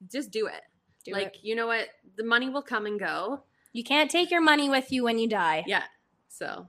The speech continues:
Speaker 1: I think all in all, it was a great trip.
Speaker 2: Yeah. So do it. Love it. Live, laugh, love.
Speaker 1: Live, laugh, love.
Speaker 2: <laughs>
Speaker 1: Let me tell you about Italy.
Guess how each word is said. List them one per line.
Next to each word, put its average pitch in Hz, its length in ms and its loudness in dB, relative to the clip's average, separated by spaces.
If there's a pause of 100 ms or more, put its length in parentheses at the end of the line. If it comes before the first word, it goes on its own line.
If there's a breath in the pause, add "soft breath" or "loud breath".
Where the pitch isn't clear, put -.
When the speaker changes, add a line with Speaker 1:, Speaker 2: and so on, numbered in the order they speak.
Speaker 1:
I 202 120 0
think 185 340 -8
all 190 160 0
in 170 80 -4
all, 101 140 -4
it - 20 -10
was 170 120 -12
a 160 40 -14
great - 240 -6
trip. - 220 -6 (380)
Speaker 2:
Yeah. 175 180 0 (400)
So 226 840 8
do 277 140 2
it. 311 180 8 (560)
Love 269 240 10
it. 294 200 2 (680)
Live, 277 280 2
laugh, 269 360 6
love. 262 440 6
Speaker 1:
Live, 262 220 -6
laugh, 254 360 -4
love. 381 300 2 (360)
Speaker 2:
<laughs> 359 360 -10
Speaker 1:
Let 294 140 -2
me 339 220 -6
tell 285 260 -6
you 269 200 -10
about 214 320 -6
Italy. 185 580 -14